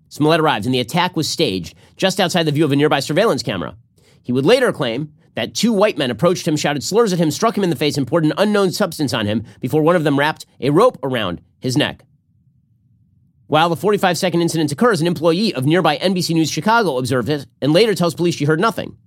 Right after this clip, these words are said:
Smollett also said he was on the phone with his manager at the time of the attack.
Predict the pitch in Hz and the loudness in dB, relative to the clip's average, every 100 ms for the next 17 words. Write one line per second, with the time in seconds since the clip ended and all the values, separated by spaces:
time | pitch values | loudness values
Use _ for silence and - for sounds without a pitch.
0 | _ _ _ - - 180 202 226 180 175 | _ _ _ -10 2 2 4 0 0 0
1 | 160 151 151 135 190 147 135 147 202 196 | 0 0 0 2 0 0 0 2 2 0
2 | 113 80 _ _ - 135 131 139 95 92 | -4 -10 _ _ -6 -6 -2 -2 -2 -6
3 | _ _ _ - 143 117 - 120 131 107 | _ _ _ -2 0 0 -6 -4 -4 -4
4 | 123 76 | -4 -6